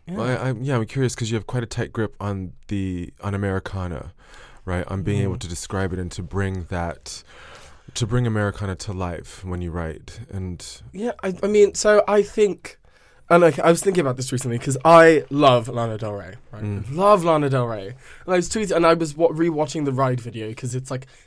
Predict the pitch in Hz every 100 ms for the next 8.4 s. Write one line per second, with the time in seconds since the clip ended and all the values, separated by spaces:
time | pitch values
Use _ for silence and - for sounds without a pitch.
0 | _ - - - 208 - - 180 135 117
1 | - - 110 107 131 131 180 147 180 175
2 | 135 - 135 - 170 160 147 131 143 131
3 | 127 131 - - - - 165 151 - 170
4 | 165 - 156 135 147 135 139 131 135 135
5 | 131 131 - - - - 151 135 143 139
6 | 127 131 - _ - - 147 139 143 139
7 | 131 127 127 123 - _ _ - 139 135
8 | 131 127 127